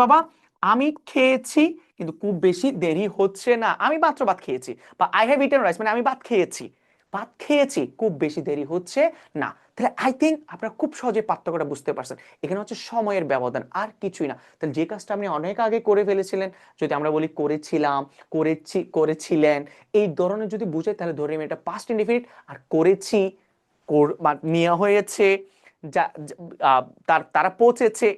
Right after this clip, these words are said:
এই ধরনের যদি বুঝে তাহলে আপনি ধরে নেবেন এটা আপনার প্রেজেন্ট পারফেক্ট। এখানে কিছু টাইম মার্কার থাকবে,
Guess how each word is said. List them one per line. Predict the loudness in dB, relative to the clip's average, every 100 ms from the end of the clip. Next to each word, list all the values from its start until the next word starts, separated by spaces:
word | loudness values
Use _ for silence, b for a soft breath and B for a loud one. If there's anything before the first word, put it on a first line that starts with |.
| -4
এই | -8
ধরনের | -8 -8 -6
যদি | -6 -6
বুঝে | -8 -6
তাহলে | -4 -4
আপনি | -2
ধরে | 0 0
নেবেন | 0 -2
এটা | -2 -4
আপনার | -4 -10 -2
প্রেজেন্ট | -2 -2 -8 -14
পারফেক্ট। | -14 -10 -10 -6
এখানে | -6 -6
কিছু | -8 -4 -2
টাইম | 0 0
মার্কার | 0 0 -4 -4
থাকবে, | -8 2